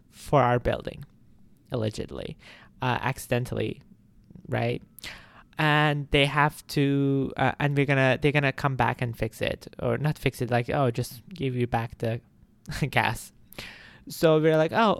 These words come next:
okay, like, is it safe? Like, what do we do?" <laughs> They're like, "Don't use gas." <laughs> I was like, "Oh, okay." So, um,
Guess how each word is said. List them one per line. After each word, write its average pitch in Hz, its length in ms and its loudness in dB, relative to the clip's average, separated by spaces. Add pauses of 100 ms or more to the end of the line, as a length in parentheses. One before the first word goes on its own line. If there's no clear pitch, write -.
okay, 160 360 4
like, 147 240 0
is 143 140 -4
it 135 100 -2
safe? 196 640 -2
Like, 139 280 0
what 139 100 4
do 147 80 2
we 151 80 2
do?" 147 340 2
<laughs> 147 540 6
They're 131 100 -6
like, 139 200 -4
"Don't 214 240 0
use 240 200 -2
gas." 220 680 2 (240)
<laughs> - 280 -6
I 185 320 6
was 180 160 -6
like, 180 380 -4
"Oh, 165 320 -4
okay." 175 540 -2 (440)
So, 160 540 6
um, 143 480 0